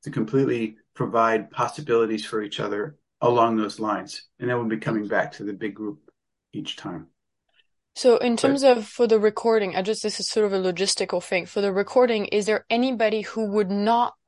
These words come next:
Speaker 2: want to be, so for me, basically, who I'm holding the recording, for me to not be in your breakout room? Is there anybody who has resistance to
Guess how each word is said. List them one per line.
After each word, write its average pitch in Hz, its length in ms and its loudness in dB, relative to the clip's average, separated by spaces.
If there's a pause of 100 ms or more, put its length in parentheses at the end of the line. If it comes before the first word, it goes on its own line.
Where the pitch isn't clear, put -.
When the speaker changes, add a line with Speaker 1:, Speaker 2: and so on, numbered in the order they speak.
(120)
Speaker 2:
want 196 420 -2
to 220 120 -6
be, 185 600 -2
so - 180 0
for 190 180 0
me, 214 320 4
basically, 185 500 -2
who 185 120 -2
I'm 175 140 -2
holding 190 400 0
the 175 80 -6
recording, 170 680 0 (360)
for 208 160 0
me 190 200 -2
to - 120 -2
not 202 360 4
be 196 140 0
in 180 240 -2
your 160 500 -2
breakout 170 440 0
room? - 220 -10 (380)
Is - 80 -20
there 165 100 -10
anybody 170 360 -2
who 165 120 -6
has 160 260 -6
resistance 156 600 -8
to 143 260 -12